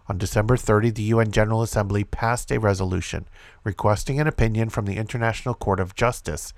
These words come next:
on the issue of the Israeli occupation of Palestinian territories. In retaliation, Israel announced a series of sanctions,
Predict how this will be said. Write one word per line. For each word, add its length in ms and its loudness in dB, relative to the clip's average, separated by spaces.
on 120 -2
the 120 -2
issue 320 0
of 180 -2
the 120 0
Israeli 520 0
occupation 800 -2
of 160 -4
Palestinian 720 -2
territories. 960 -2
In 160 -4
retaliation, 840 2
Israel 400 2
announced 460 0
a 80 -2
series 440 -2
of 140 0
sanctions, 580 -6